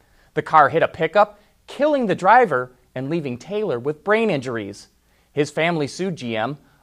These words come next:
blaming the ignition switch defect. G M offered five hundred and ninety-five million dollars in compensation to those injured by the defect, and about ninety percent of those injured took the settlement.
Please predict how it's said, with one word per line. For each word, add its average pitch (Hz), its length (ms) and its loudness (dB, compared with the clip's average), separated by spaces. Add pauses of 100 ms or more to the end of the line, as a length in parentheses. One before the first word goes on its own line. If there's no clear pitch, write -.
(120)
blaming 165 460 -2
the 165 120 2
ignition 180 460 -4
switch - 340 -6
defect. 175 560 -4 (540)
G 135 240 -4
M 127 120 -4
offered 127 400 2
five 185 380 0
hundred 156 320 -6
and 117 160 -6
ninety-five 170 500 0
million 160 380 -2
dollars 123 340 2
in 117 120 -10
compensation 127 880 -6
to 139 100 -10
those 120 300 -2
injured 226 340 -2
by 131 140 4
the 117 100 -4
defect, 113 540 -6 (260)
and 151 100 -6
about 170 280 2
ninety 214 260 -2
percent 135 380 -6
of 107 80 -6
those 117 180 -2
injured 135 480 -6 (160)
took - 300 -4
the - 100 -10
settlement. 147 560 4